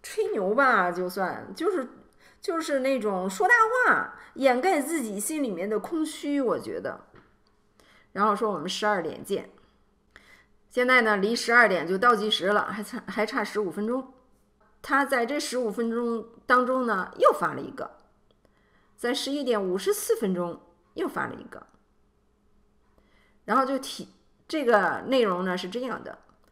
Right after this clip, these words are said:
他就是提醒这个网友啊，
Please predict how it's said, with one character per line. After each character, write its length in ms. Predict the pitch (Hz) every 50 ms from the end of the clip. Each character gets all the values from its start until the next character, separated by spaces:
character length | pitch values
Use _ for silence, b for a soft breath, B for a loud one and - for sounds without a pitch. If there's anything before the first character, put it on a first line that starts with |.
| b b b b b
他 120 | b 294 294
就 140 | 320 349
是 140 | 381 311 233
提 260 | 233 - - 240 254
醒 260 | 294 285 - - - -
这 120 | 175 175
个 80 | 170 160
网 200 | 151 151 165 170
友 120 | 160 -
啊， 400 | - - 107 - - 185 - -